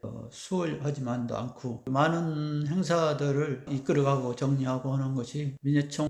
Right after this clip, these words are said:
적은 인력으로 열심히 부지런하게 하는구나,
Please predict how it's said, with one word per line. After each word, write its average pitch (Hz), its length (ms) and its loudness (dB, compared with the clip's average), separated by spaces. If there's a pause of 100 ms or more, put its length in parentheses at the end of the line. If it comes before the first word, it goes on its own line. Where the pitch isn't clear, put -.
적은 143 440 6
인력으로 139 920 2 (140)
열심히 131 480 0
부지런하게 135 560 0
하는구나, 131 580 -4